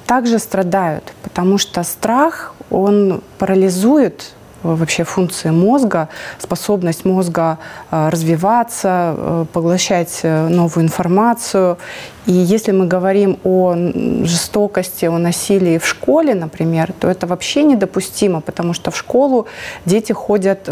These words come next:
чтобы, э, расти, развиваться, э, проявлять свои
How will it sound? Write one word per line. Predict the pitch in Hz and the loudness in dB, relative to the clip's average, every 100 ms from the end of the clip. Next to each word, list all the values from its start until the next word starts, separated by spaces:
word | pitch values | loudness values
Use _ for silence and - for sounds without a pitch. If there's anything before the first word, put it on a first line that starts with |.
| 165 | -6
чтобы, | - 185 170 170 160 - - - - | -4 -2 0 0 0 -4 -14 -16 -6
э, | 175 165 160 | 0 2 0
расти, | 175 180 - - 269 269 | 0 -2 -4 -2 2 2
развиваться, | 165 160 156 175 247 269 - 185 165 156 | 2 -2 -2 2 0 0 -2 -2 0 -2
э, | - 165 160 160 | -2 0 0 0
проявлять | 175 175 196 196 190 | 0 2 2 2 -2
свои | - 175 175 160 | -2 2 2 2